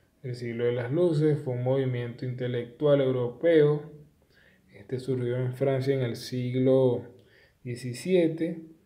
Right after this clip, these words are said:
y su principal característica, o la principal característica de esta corriente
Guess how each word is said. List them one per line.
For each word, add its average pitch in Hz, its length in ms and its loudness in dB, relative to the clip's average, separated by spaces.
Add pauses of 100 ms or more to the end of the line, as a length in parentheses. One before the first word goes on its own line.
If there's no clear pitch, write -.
(540)
y 202 140 0
su 196 200 -2
principal 175 640 2
característica, 160 1120 2 (1900)
o 202 220 6
la 120 200 -2
principal 120 520 -4
característica 143 680 0
de 147 100 6
esta 147 200 0
corriente 156 840 0